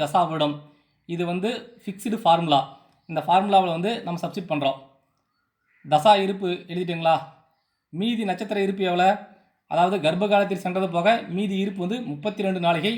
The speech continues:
முப்பத்தாறு வினாளிகை. ஆதி அந்த பரம நாளிகை எவ்வளவு? அறுபத்தி ஒரு நாளிகை, நாற்பத்தொன்பது வினாளிகை பெருக்கல் பத்து வருடம் சந்திரன். ஏன்னா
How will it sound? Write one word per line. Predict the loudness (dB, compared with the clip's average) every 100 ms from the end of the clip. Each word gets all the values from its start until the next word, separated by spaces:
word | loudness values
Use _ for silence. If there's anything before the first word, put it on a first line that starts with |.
| -8
முப்பத்தாறு | -12 0 2 2
வினாளிகை. | 2 0 2 -2 -4 _ _ _ _ 4
ஆதி | 4 4 0
அந்த | 0 0
பரம | 0 2
நாளிகை | 2 0 0
எவ்வளவு? | -2 -2 -4 -6 -6
அறுபத்தி | -4 -4 -4 -4
ஒரு | 0 0
நாளிகை, | 0 -4 -4 -4
நாற்பத்தொன்பது | -4 -4 -4 -4 0
வினாளிகை | 2 2 -4 -10 _ _ _ -4
பெருக்கல் | -4 0 -2 0 -4
பத்து | -2 0
வருடம் | 2 2 0 -6 -4
சந்திரன். | -2 2 2 2 -2 -16 _ _ _
ஏன்னா | 0